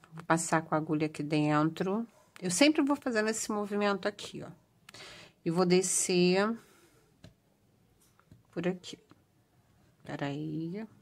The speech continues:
vamos lá. Então, ó.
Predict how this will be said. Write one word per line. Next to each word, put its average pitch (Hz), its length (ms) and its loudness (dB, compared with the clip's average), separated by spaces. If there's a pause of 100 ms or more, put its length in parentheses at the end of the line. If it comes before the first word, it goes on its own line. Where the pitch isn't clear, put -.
(120)
vamos 147 240 -6
lá. 165 480 -4 (1160)
Então, 185 240 2
ó. 127 260 4